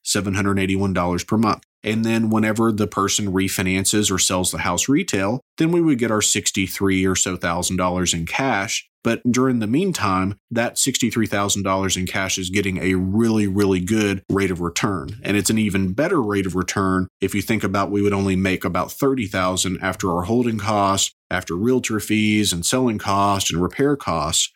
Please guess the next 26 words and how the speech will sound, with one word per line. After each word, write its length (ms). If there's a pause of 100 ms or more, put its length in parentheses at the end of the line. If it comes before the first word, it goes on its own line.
(140)
then 360
it 280
makes 300
this 280
a 140
much, 420
much 260
better 200
fit 480 (160)
to 100
take 320
this 400
and 140
create 460
the 100
note 420 (180)
and 140
create 320
the 80
cash 380
flow. 260 (520)
Most 360
people, 540
if 160
they 120
had 440